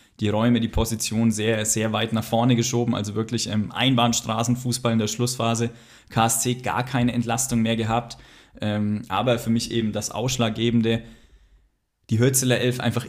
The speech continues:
immer geduldig geblieben. Sie haben nichts Verrücktes gemacht, auch wenn ein bisschen Unruhe sogar im Publikum aufkam.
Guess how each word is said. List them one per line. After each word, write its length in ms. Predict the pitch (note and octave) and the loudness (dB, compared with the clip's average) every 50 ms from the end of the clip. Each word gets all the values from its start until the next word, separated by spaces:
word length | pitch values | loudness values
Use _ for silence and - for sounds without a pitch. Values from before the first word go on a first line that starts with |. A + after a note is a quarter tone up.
| - | 0
immer 260 | D3 D3 D3+ D3+ D3 | 2 4 4 4 4
geduldig 480 | C#3 C3 B2+ B2 C3 C3+ C#3+ C#3+ C#3 - | 2 2 2 2 2 2 2 0 -2 -2
geblieben. 560 | - B2 B2 B2+ B2+ C3+ C3+ C3+ C3 A#2+ B2 - | -4 -4 -2 0 0 2 2 0 -2 -4 -8 -8
Sie 160 | A2 A2+ B2 | -4 0 2
haben 120 | A#2+ B2 B2 | 4 4 4
nichts 300 | C3+ D3 C3 - - - | 2 2 0 -2 -4 0
Verrücktes 460 | - B2+ C3+ D3 C#3+ - D3 B2+ - | 2 2 2 0 -2 -4 -4 -4 0
gemacht, 320 | - B2 B2 C3 B2+ C3 | 0 0 0 0 -2 -2
auch 200 | - A#2 A#2 A#2+ | -2 -2 0 0
wenn 240 | A#2 A#2+ A#2+ A#2+ A2+ | 0 2 2 2 0
ein 80 | A2 G#2+ | 0 -2
bisschen 300 | A#2+ A#2+ - - A#2+ A#2 | -4 -4 -2 -2 -2 0
Unruhe 340 | A#2 C#3+ D3 C3 C3 B2+ | 0 0 0 2 2 2
sogar 260 | A#2+ A#2 A2+ A2+ A2 A2 | 2 2 0 0 0 0
im 80 | A2+ | 4
Publikum 480 | - - B2 B2+ B2 A#2 - A#2+ A#2 A2 | 4 4 4 4 -2 -4 -2 0 -2 0
aufkam. 560 | - A2+ A2+ - - - B2+ B2+ C3 C3 B2+ | -2 -4 -6 -6 -2 0 2 2 2 0 -2